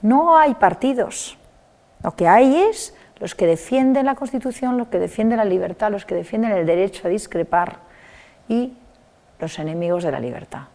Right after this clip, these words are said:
No hay más, no hay equidistancia, no hay un punto intermedio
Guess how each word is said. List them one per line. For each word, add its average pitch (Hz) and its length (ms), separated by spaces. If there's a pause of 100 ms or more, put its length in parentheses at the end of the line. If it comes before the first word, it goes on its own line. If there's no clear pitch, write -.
(100)
No 214 80
hay 208 60
más, 175 380 (140)
no 220 140
hay 247 140
equidistancia, 202 880
no 220 80
hay 240 120
un 247 60
punto 240 240
intermedio 233 720